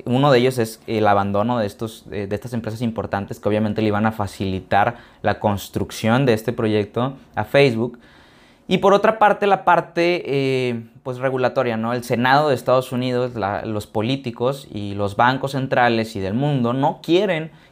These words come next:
que Libra sea un éxito.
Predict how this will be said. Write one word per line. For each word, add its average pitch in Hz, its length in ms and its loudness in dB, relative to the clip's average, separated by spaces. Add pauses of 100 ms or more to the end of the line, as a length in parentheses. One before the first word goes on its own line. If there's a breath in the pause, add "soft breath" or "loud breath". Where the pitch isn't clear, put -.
que 123 120 -2
Libra 139 480 2
sea 123 540 0 (180 loud breath)
un 135 240 0
éxito. 120 560 -4